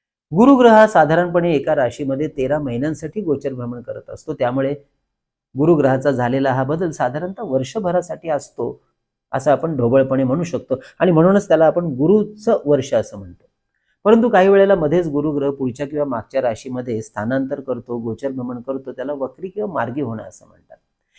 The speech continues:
याही वेळेला गुरुग्रह अठरा ऑक्टोबर दोन हजार पंचवीस पासून पाच डिसेंबर दोन हजार पंचवीस पर्यंत मिथुन राशीतून बाहेर पडून थोड्या काळासाठी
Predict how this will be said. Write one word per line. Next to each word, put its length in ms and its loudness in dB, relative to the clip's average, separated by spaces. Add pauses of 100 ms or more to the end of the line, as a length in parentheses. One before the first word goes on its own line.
(220)
याही 180 6
वेळेला 280 8
गुरुग्रह 440 4
अठरा 300 0
ऑक्टोबर 480 -2
दोन 180 -4
हजार 220 -4
पंचवीस 420 -10
पासून 320 -8
पाच 360 -4
डिसेंबर 440 -4
दोन 180 -2
हजार 200 -2
पंचवीस 540 -6
पर्यंत 360 -4 (400)
मिथुन 320 4
राशीतून 420 2
बाहेर 260 0
पडून 300 -2 (400)
थोड्या 160 2
काळासाठी 600 0